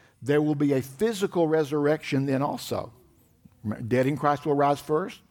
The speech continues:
First Thessalonians four, read about it, okay? There will be a, when Jesus returns physically in the future, there will be a future massive physical resurrection of all those that have died in him.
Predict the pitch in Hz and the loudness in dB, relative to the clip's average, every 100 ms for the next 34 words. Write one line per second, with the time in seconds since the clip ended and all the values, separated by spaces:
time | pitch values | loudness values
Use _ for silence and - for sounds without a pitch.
0 | _ - 120 113 143 - 143 135 - 160 | _ -6 -6 -2 -2 -2 -6 -8 -4 -2
1 | 160 - 143 151 165 - 143 - 143 - | 0 -2 0 0 0 -4 -8 -4 -4 -4
2 | _ _ _ _ _ _ _ - 123 131 | _ _ _ _ _ _ _ 0 2 4
3 | 143 143 139 - - 117 131 165 190 202 | 4 2 0 -8 -4 0 0 0 0 -2
4 | 196 202 196 - - 226 247 233 - 143 | 0 2 2 -2 -4 0 2 2 0 2
5 | 139 156 208 - - _ _ _ _ _ | 4 4 0 -6 -20 _ _ _ _ _
6 | _ _ _ - 139 165 202 247 233 226 | _ _ _ 0 2 2 0 2 0 2
7 | 190 185 220 233 - _ _ _ _ _ | 2 4 2 -2 -16 _ _ _ _ _
8 | _ _ _ - 143 160 160 165 175 165 | _ _ _ -4 2 4 4 4 2 2
9 | 170 185 - 196 180 151 165 160 190 165 | 2 2 2 2 4 4 2 2 0 0
10 | - 160 156 185 190 185 190 170 190 214 | 0 0 0 0 2 4 2 2 2 2
11 | - - 127 123 135 147 151 156 160 147 | 0 -2 0 2 2 4 2 0 -2 0
12 | 180 185 175 170 165 113 | 2 2 2 -4 -6 -8